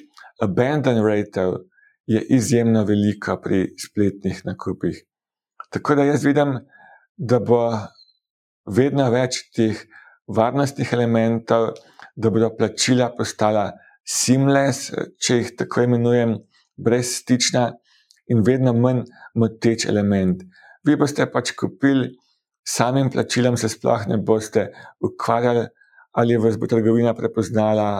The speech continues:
eh, po vašem videzu, prstnem odtisu ali čem podobnim.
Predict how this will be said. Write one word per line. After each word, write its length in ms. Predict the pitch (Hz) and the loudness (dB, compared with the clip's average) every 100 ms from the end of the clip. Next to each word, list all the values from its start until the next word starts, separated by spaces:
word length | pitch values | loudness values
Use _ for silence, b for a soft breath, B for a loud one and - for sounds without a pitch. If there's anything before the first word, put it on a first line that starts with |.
| 90 | -4
eh, 380 | - - - - _ | -6 -6 -12 -16 _
po 100 | - | -2
vašem 480 | 104 104 104 107 98 | 0 0 -2 -2 0
videzu, 540 | 101 120 120 104 113 - b b b b _ - | 2 2 2 2 0 -2 b b b b _ -2
prstnem 440 | 120 - 123 117 | -2 -2 -2 0
odtisu 680 | 110 - 117 107 - 107 B B B - | 0 -2 0 0 0 -2 B B B -6
ali 160 | 107 92 | -4 -2
čem 260 | 110 110 | 0 0
podobnim. 580 | 107 101 113 113 110 104 | 0 2 2 4 0 -2